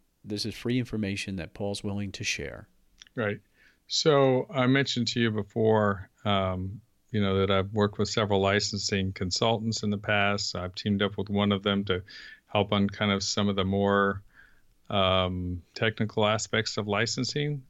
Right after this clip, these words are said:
Speaker 2: Um, I can certainly share my story and my experiences, um, but, you know, having, uh, ten or fifteen years of professional experience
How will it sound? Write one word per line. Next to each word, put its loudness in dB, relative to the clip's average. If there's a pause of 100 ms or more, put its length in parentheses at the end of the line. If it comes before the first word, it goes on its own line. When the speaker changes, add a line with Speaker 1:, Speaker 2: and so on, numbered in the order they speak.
(120)
Speaker 2:
Um, -2 (140)
I 0
can -2
certainly -2
share -2
my 0
story 0 (100)
and 0
my 2
experiences, 0 (680)
um, 0 (120)
but, 0 (240)
you -4
know, -4
having, 2
uh, -2 (600)
ten 2
or 4
fifteen 0
years 4
of -16
professional 0
experience 0